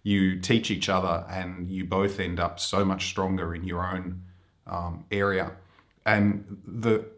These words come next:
there's so many people in medicine who are protective of their skill set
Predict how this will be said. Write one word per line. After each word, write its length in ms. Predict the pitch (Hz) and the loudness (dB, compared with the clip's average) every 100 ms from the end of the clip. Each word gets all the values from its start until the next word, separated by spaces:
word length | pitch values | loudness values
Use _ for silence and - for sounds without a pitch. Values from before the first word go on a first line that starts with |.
| _ 117 | _ -4
there's 220 | 120 113 | 0 4
so 220 | - 139 | 6 10
many 320 | 147 131 117 | 10 10 6
people 500 | 101 - 117 113 104 | 0 -2 -2 0 2
in 220 | 101 95 | 2 2
medicine 520 | 98 104 104 - 98 95 | 2 2 0 0 -4 -4
who 280 | 92 98 98 | -4 -4 -4
are 180 | 95 95 | -6 -8
protective 720 | - 95 - 98 - 143 - - | -8 -6 -6 -6 -6 -6 -8 -10
of 160 | 107 95 | -8 -4
their 160 | 98 | -2
skill 280 | - - 110 | -2 -2 -4
set 360 | - - - | -2 -4 -6